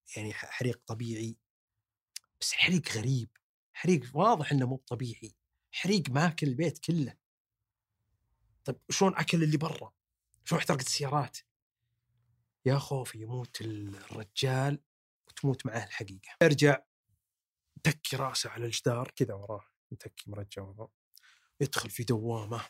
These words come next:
ما درى إلا داخ شوي، جاء واحد صحاه. انتبه معن، قال: "وش أنت؟"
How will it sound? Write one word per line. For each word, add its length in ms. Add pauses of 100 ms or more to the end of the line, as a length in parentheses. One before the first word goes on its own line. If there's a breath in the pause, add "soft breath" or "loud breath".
ما 220
درى 500 (480)
إلا 500 (680)
داخ 280
شوي، 380 (100)
جاء 160
واحد 300
صحاه. 460 (500)
انتبه 280
معن، 400 (160)
قال: 80
"وش 120
أنت؟" 200